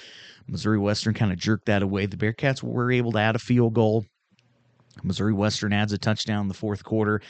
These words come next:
Had a couple of different opportunities, um, to, uh, to put the game away, and, uh, you know, unable to, uh, to completely run the clock down. Had to punt, unfortunately, get a, well, I get, like, a fifteen-yard punt.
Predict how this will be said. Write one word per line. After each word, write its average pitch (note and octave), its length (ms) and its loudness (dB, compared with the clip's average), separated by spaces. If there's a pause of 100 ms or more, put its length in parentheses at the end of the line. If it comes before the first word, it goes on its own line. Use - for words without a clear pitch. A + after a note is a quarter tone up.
(260)
Had A#2+ 180 2
a - 20 -6
couple C3+ 340 0
of C3+ 60 4
different B2+ 300 4
opportunities, B2+ 840 2 (480)
um, F2+ 360 -4 (520)
to, G2 300 -4
uh, F#2 60 -4
to - 120 -8
put - 220 0
the A#2 80 -4
game A2 240 4
away, G2+ 420 4 (680)
and, F#2+ 420 0
uh, F2 280 -2 (260)
you F2+ 100 -6
know, F2+ 100 -6
unable G#2 440 0
to, G2 340 -2
uh, F#2+ 80 -4
to G#2 140 -10
completely A2+ 440 -2
run A2 220 0
the G#2 60 -2
clock A2 320 0
down. A#2 200 0
Had G#2 220 -4
to G2 60 -8
punt, A#2+ 400 -2
unfortunately, A2+ 840 -4 (320)
get G2+ 180 0
a, F2+ 220 0
well, E2+ 140 -10
I G2 80 -6
get, G2 140 -4
like, G2+ 140 -4
a F2 60 -10
fifteen-yard G#2+ 720 0
punt. A#2 320 -4